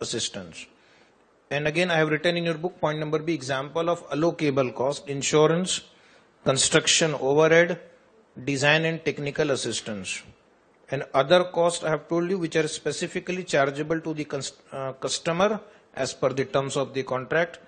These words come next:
Right, example of point C, research expenditure. Sometimes they may ask you to do some research.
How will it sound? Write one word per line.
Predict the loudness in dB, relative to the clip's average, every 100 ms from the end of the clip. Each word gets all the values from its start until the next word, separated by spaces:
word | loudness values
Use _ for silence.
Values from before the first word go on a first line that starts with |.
| -20 _ _ _ 0
Right, | 2 2
example | 0 0 0 0 -2 -2
of | -2 -2
point | -4 -4
C, | -6 -10 -10
research | -4 -2 4 4 4 -2 -12 _ _ _ _ _ _ _ _ -8
expenditure. | -6 0 2 4 4 2
Sometimes | 0 -6 -8 0 0 0 -8 -20 -20 -8
they | -4
may | -2
ask | 0 0 0
you | -6
to | -4
do | -2
some | -2 -2 0
research. | -2 -2 -6 -8